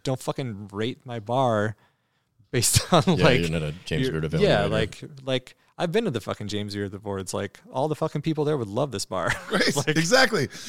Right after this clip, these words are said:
Speaker 3: Well, that's the thing. And, like, uh, if you really are mad about that, then fucking give James Beard a shitty rating if you have to, you know?
Speaker 1: <laughs>
Speaker 3: It has nothing to do with the,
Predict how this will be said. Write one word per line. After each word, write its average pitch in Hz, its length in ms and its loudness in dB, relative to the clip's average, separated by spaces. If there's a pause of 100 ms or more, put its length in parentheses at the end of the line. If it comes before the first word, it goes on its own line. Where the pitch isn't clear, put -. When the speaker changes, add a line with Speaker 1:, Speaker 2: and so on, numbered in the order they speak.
Speaker 3:
Well, 214 120 6
that's 240 180 0
the 247 80 -4
thing. 269 220 0
And, 180 80 4
like, 156 220 0 (100)
uh, 160 120 0 (120)
if 147 160 0
you 165 100 0
really 175 220 4
are 165 100 6
mad 151 220 4
about 139 240 2
that, 156 240 4
then 127 220 0
fucking 160 440 -2
give 147 320 0
James 151 340 0
Beard 156 320 0
a 113 60 -4
shitty 110 380 0
rating 98 240 -4
if 92 160 -6
you 92 80 -2
have 110 220 0
to, 113 260 -2
you 101 140 -2
know? 131 160 4
Speaker 1:
<laughs> - 420 -8
Speaker 3:
It - 40 0
has 190 140 2
nothing 190 200 6
to 165 60 2
do 170 100 8
with 170 100 6
the, 127 80 6